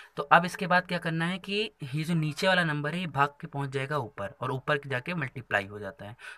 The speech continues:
तो फ़ाइव का वन से होगा तो फ़ाइव upon eighteen हो जाएगा और प्लस करके नाइन ऊपर जाएगा तो नाइन upon forty-four आ जाएगा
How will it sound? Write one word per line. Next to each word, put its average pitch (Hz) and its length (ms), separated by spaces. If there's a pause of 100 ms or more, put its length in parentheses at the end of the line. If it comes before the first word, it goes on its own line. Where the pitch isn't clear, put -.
तो 143 60
फ़ाइव 143 380
का 165 80
वन 156 140
से 156 160
होगा 156 140
तो 156 120
फ़ाइव 143 400
upon 143 260
eighteen 151 300
हो 156 100
जाएगा 151 320 (360)
और 127 80
प्लस 151 260
करके 151 300
नाइन 131 340
ऊपर 151 240
जाएगा 147 280
तो 143 140
नाइन 127 600 (100)
upon 147 380 (220)
forty-four 139 640
आ 151 100
जाएगा 151 360